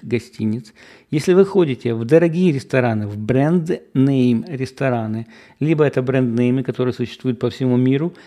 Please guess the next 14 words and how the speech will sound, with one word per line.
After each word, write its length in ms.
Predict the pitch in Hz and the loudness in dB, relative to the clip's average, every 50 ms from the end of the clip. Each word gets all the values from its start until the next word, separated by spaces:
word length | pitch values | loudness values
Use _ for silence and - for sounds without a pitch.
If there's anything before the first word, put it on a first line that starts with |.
| - _ - | -20 _ -4
либо 260 | 139 147 156 147 151 | 0 0 4 4 4
это 160 | 143 131 - | 2 2 0
небольшие 460 | 139 139 127 135 131 123 - 147 143 131 | -2 -2 0 0 0 -2 -2 -4 -4 -4
рестораны, 480 | 127 - - 147 143 156 170 170 151 | -6 -6 -4 0 2 2 2 2 2
но 120 | 131 123 120 | 0 -2 -2
которые 380 | - 117 - - 151 147 139 | -4 -4 -2 0 0 0 0
попали 580 | 135 - 113 - - 143 139 143 139 135 131 135 - - _ _ | -2 -4 -8 -6 -2 0 0 2 2 0 -2 -4 -8 -20 _ _
в 60 | - | -16
соответствующие 960 | - - 131 127 127 - - 139 139 135 135 - - 139 135 127 - - 135 135 | -4 -2 -2 -2 -2 -2 -2 -4 -4 -4 -4 -8 -6 -6 -6 -6 -4 -6 -6 -6
профессиональные 1120 | - - 131 123 - 123 117 - - 131 123 127 131 131 131 127 123 123 123 120 120 117 - - _ _ _ - | -4 -6 -6 -6 -4 -6 -6 -4 -2 -2 0 0 2 2 2 2 2 2 0 0 -2 -6 -10 -20 _ _ _ -4
рейтинги 480 | 123 120 139 139 117 - - 117 110 113 | 2 6 6 6 6 6 2 0 2 2
ресторанов. 460 | 113 110 - - 110 107 107 104 104 | 0 -2 -2 -2 -2 -2 -2 -2 -2
Ну, 100 | 127 165 | -2 0
допустим, 420 | 151 143 - 143 131 - 143 131 | -2 0 -2 -4 -2 0 0 -2